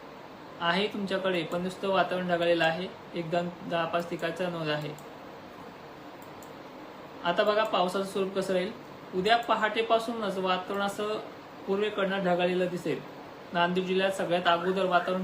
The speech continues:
खराब होईल, वाटल्यास कुठे मोठे हलक्या सरीलाही नांदेड जिल्ह्यात सुरुवात होईल. सोलापूरला देखील अक्कलकोट वगैरे भागात सकाळी सुरुवात होईल आणि वातावरण सक्रिय झालं की मध्यम दमदार अशा प्रकारचं आहे.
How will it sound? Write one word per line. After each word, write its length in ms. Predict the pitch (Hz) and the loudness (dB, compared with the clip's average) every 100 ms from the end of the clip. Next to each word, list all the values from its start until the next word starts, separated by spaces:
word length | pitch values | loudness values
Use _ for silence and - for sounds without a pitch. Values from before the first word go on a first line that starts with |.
| 180 | 2
खराब 200 | 180 175 | 4 4
होईल, 380 | 175 185 - - - | 2 -2 -10 -16 -2
वाटल्यास 460 | 175 170 196 196 196 | 2 2 2 0 0
कुठे 200 | 185 185 | -2 0
मोठे 220 | 185 190 | 0 0
हलक्या 300 | 190 170 190 | 0 0 0
सरीलाही 400 | 190 180 180 185 | 0 0 2 2
नांदेड 280 | 196 180 180 | 2 0 -2
जिल्ह्यात 240 | 175 180 | 0 0
सुरुवात 280 | 180 180 175 175 | -2 0 0 2
होईल. 160 | 180 208 - - - - - | 0 -2 -10 -16 -16 -14 -2
सोलापूरला 500 | 185 196 196 190 196 | 2 2 2 2 0
देखील 240 | 190 196 | 0 0
अक्कलकोट 440 | 190 185 190 185 190 | 0 2 -2 0 0
वगैरे 320 | 190 175 180 | 2 2 2
भागात 260 | 180 165 175 | 2 0 -2
सकाळी 320 | 185 180 185 | -4 -2 -2
सुरुवात 260 | 190 185 180 | 0 -2 0
होईल 180 | 185 202 - - - - - - | 0 -2 -8 -16 -16 -16 -8 0
आणि 260 | 180 202 | 0 2
वातावरण 480 | 190 180 180 196 202 | 2 0 2 0 0
सक्रिय 340 | 196 185 196 | 0 0 0
झालं 300 | 208 214 185 | 2 4 4
की 200 | 151 - | 0 -4
मध्यम 440 | 175 180 170 190 190 | -2 -2 0 0 2
दमदार 300 | 180 180 180 | 0 2 0
अशा 200 | 180 185 | 0 0
प्रकारचं 440 | 180 175 180 185 | 0 2 0 2
आहे. 260 | 170 156 | 2 2